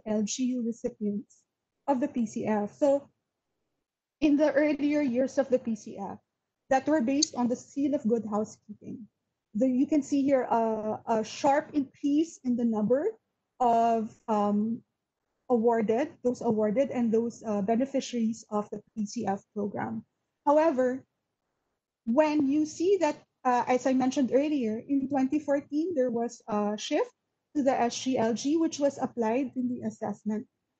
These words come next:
in twenty fifteen. So twenty fifteen and twenty sixteen, as I mentioned earlier, the criteria of three plus one was relatively consistent, but the, the,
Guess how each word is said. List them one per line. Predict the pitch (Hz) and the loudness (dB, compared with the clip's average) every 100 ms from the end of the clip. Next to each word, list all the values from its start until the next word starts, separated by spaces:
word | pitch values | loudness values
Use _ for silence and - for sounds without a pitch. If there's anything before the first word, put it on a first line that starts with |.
| _ - | _ -6
in | 247 240 233 | -2 -2 -2
twenty | 247 226 262 | -2 -2 -2
fifteen. | 247 220 - 269 208 185 _ _ _ _ | -2 -4 -2 -2 -2 -6 _ _ _ _
So | - 294 277 | 2 4 4
twenty | 294 302 320 349 | 2 0 -2 -4
fifteen | 381 415 - 330 | -2 -2 0 -2
and | 339 | -2
twenty | 320 294 277 | 0 -2 -2
sixteen, | 320 320 - - 240 269 | -8 -12 -14 -10 -6 -4
as | 294 294 | -6 -2
I | |
mentioned | 269 254 254 240 220 | -2 -2 -2 -4 -2
earlier, | 226 220 208 208 | -2 0 0 2
the | 247 | 2
criteria | 302 302 302 285 294 311 262 | 2 0 0 0 0 0 -2
of | 262 - | -4 -4
three | 254 269 - | -4 -4 -6
plus | 277 - | -8 -6
one | 202 214 247 | -6 -4 -4
was | 262 220 | -6 -4
relatively | 214 214 247 277 226 269 | 0 0 -2 -6 -6 -6
consistent, | 294 302 - 214 - 226 415 _ _ _ _ _ _ - | -4 -6 -8 -18 -12 -12 -12 _ _ _ _ _ _ -2
but | 254 262 262 226 | 0 0 -2 0
the, | 226 220 208 208 208 | 2 2 0 0 0
the, | 220 220 214 202 202 208 | 2 2 2 0 -2 -6